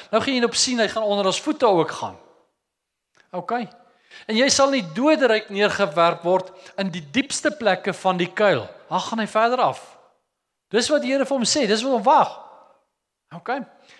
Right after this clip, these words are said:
Jesegiel agtentwintig sewentien sê, Hoogmoed het jy in jou hart, het jy, het,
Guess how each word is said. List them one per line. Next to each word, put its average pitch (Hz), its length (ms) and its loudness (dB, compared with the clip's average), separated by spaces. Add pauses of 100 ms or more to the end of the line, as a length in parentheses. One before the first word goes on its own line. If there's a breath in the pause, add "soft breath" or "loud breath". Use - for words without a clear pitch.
(100)
Jesegiel 247 540 0
agtentwintig 254 500 -2
sewentien 254 360 -6
sê, 139 180 -6 (380 loud breath)
Hoogmoed 247 560 0
het 160 80 -6
jy 180 160 2
in 180 80 -4
jou 170 120 2
hart, 165 280 4 (480 loud breath)
het 165 160 -8
jy, 208 120 2 (120)
het, 180 200 -10